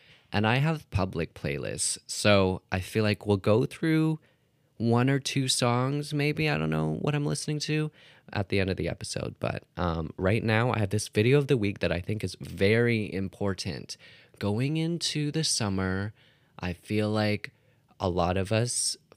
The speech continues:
are feeling a bit more free despite being, you know, if you're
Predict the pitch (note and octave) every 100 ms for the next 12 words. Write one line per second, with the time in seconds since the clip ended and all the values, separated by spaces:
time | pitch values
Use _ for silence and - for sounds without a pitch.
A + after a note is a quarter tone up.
0 | - G#2 - G2+ G#2 G#2 G2 F2+ - G#2
1 | B2+ - - C3+ C3+ B2+ B2+ C3 C3 G2+
2 | - - G#2 G2+ - G#2+ G2+ G2+ G2+ -
3 | - - G#2 G2 F#2+ - F#2+ F2+